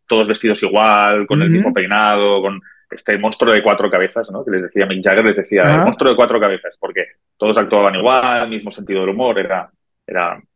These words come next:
Speaker 1: era un, un ente casi inseparable. Yo creo que vino mucho de persistencia, de tener un objetivo claro, de "vamos arriba, vamos a hacer el rock and roll que nos pide la discográfica, que nosotros queremos hacer, pum, pum, vamos haciendo, vamos haciendo". Les dicen que no a una discográfica,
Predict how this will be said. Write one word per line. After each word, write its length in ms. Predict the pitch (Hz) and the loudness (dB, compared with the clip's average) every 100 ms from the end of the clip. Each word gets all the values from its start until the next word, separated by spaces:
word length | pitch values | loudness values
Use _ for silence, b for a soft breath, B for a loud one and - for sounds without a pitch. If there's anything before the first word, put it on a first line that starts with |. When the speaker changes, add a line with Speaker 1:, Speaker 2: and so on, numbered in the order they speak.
| _ _ | _ _
Speaker 1:
era 220 | - 98 | -10 -8
un, 160 | 98 87 | -8 -10
un 180 | 87 113 | -6 -2
ente 400 | 127 120 117 104 | -2 0 2 4
casi 260 | 104 - | 2 0
inseparable. 960 | 101 95 92 95 98 101 104 110 113 175 b b b b b _ _ - | -2 -2 -4 -6 -4 -2 2 2 2 -2 b b b b b _ _ -8
Yo 200 | - 131 | 0 2
creo 160 | 196 | 2
que 80 | 214 | 2
vino 260 | 151 147 180 | 0 0 0
mucho 260 | 160 202 | 0 2
de 120 | 170 107 | 2 2
persistencia, 880 | 196 - 156 185 175 175 175 180 - | 0 -4 -4 -4 -2 2 2 0 -8
de 160 | 104 | -6
tener 160 | 104 117 | -2 0
un 80 | 143 | 0
objetivo 400 | 143 147 147 139 | 0 0 0 2
claro, 240 | 139 139 | 0 0
de 80 | 113 | 0
"vamos 240 | 107 143 | -2 0
arriba, 500 | 147 143 139 139 147 _ | -2 0 0 -2 -4 _
vamos 200 | - 107 | -8 -4
a 40 | 135 | -4
hacer 240 | 135 127 | 0 2
el 100 | 123 | 0
rock 220 | 113 123 | 0 -2
and 100 | 123 | 0
roll 180 | 117 123 | -2 -2
que 60 | 117 | -4
nos 140 | 107 | -8
pide 180 | - 120 | -6 -2
la 80 | 113 | -2
discográfica, 640 | 110 110 110 110 110 104 | -2 -2 -2 -2 -4 -4
que 100 | 98 | -4
nosotros 300 | 95 98 110 | -6 -8 -6
queremos 260 | 107 107 107 | -4 -2 -2
hacer, 420 | - 113 107 110 _ _ _ _ | 0 0 0 -4 _ _ _ _
pum, 160 | 110 110 | -8 0
pum, 280 | 113 117 113 | 2 2 2
vamos 240 | 101 110 | 0 0
haciendo, 380 | 107 113 113 107 | -2 -4 -2 -2
vamos 220 | 104 104 | -2 -4
haciendo". 320 | 104 113 113 B B | -6 -6 -8 B B
Les 160 | 107 110 | -2 0
dicen 280 | 135 160 127 | 0 0 0
que 100 | 127 | 0
no 60 | |
a 40 | 123 | 2
una 120 | 117 | 0
discográfica, 760 | 110 113 107 110 110 110 110 | 0 0 0 -2 -2 -4 -4